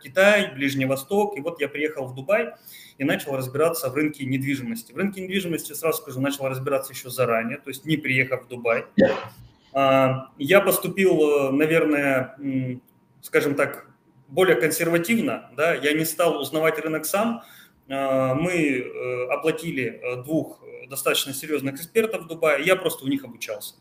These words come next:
То есть таким образом вышел на определенный уровень, начал, э, приобретать недвижимость, продавать, некоторые объекты сдавал в аренду и за счет этого очень динамично увеличивал капитал,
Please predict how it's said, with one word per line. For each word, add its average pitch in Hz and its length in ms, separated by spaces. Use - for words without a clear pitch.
То 147 60
есть 139 140
таким 220 280
образом 151 360
вышел 165 240
на 139 120
определенный 160 480
уровень, 220 440
начал, 151 680
э, 135 40
приобретать 156 560
недвижимость, 147 560
продавать, 202 720
некоторые 143 640
объекты 139 520
сдавал 147 400
в 147 60
аренду 185 360
и 156 60
за 170 140
счет 214 220
этого 156 600
очень 143 500
динамично 151 500
увеличивал 139 500
капитал, - 580